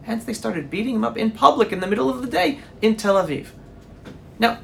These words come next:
understand, Arab Muslim Israeli citizens have total freedom here in Israel. They travel freely, they have full freedom of worship, full opportunities open to, to all Israeli Jews to have any job they want, even as Supreme Court judges and politicians.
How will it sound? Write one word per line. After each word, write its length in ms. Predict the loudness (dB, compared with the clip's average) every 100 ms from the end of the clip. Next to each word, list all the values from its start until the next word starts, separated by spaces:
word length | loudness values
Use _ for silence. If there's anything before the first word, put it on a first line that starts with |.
| -12 -6
understand, 540 | -4 -4 -2 -2 0
Arab 220 | 2 2 2
Muslim 280 | 0 -2
Israeli 260 | -2 0 -2
citizens 400 | -2 -2 -2 -2
have 140 | -4
total 240 | -4 -4 -2
freedom 320 | -4 -4 -2
here 160 | -2 -2
in 80 |
Israel. 340 | -2 -4 -8 -10 -18 -20 -20 -10
They 100 | -8
travel 360 | 2 2 2
freely, 400 | -2 -4 -2 -2
they 100 | -2
have 120 | -4 -6
full 180 | -8
freedom 260 | -6 -6 -4
of 160 | -4 4
worship, 400 | 4 4 -2 -4 -16 -20 -14
full 280 | 4 8
opportunities 720 | 8 8 2 0 2 2 2 2
open 360 | 2 2 0
to, 220 | 0 -8
to 140 | -6 2
all 280 | 6 8 8
Israeli 440 | 4 2 4 2
Jews 220 | 0 -2 2
to 60 |
have 120 | 0 2
any 260 | 0 2
job 280 | 2 2 2
they 140 | 0 0
want, 260 | 0 0
even 240 | 2 2 2
as 100 | -2
Supreme 300 | -4 -4 0
Court 180 | 0
judges 360 | 4 2 2 0
and 240 | 4 6
politicians. 760 | 6 6 4 0 -2 -4 -6 -12